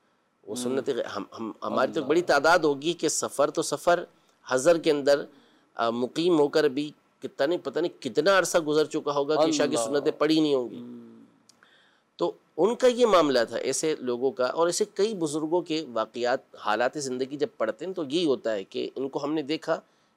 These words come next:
Speaker 1: کہ سفر میں بھی سنتوں کا خیال رکھ رہے ہیں،
Speaker 2: ہوں۔
Speaker 1: سفر میں بھی آداب کا خیال رکھ رہے ہیں، ان چیزوں کو دیکھ رہے ہیں، حالانکہ اس میں عمل کرنا مشکل ہوتا تھا۔ تو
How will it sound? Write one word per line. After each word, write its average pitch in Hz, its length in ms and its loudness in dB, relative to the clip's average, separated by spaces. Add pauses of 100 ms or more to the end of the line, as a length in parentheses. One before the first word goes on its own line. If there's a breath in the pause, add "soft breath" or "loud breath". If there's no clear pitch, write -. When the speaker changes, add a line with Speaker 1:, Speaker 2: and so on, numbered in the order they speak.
(120)
Speaker 1:
کہ 139 80 -6
سفر 147 360 0
میں 170 140 2
بھی 165 100 0
سنتوں 143 400 -2
کا 139 100 0
خیال 117 320 -2
رکھ - 160 -8
رہے 73 100 -16
ہیں، - 80 -18 (380)
Speaker 2:
ہوں۔ 120 140 -12
Speaker 1:
سفر 135 320 0
میں 151 160 2
بھی 147 180 -2
آداب 131 400 2
کا 139 100 -2
خیال 123 360 -2
رکھ 110 200 -8
رہے 90 80 -10
ہیں، 101 100 -10
ان 143 220 -2
چیزوں 131 280 -2
کو 127 100 -2
دیکھ 117 260 -4
رہے 95 100 -8
ہیں، 90 60 -10
حالانکہ 131 260 -2
اس 143 200 -2
میں 151 140 2 (360 soft breath)
عمل 156 260 2
کرنا 143 260 0
مشکل 113 340 -6
ہوتا 85 260 -6
تھا۔ 101 220 -12 (520 soft breath)
تو 117 240 -2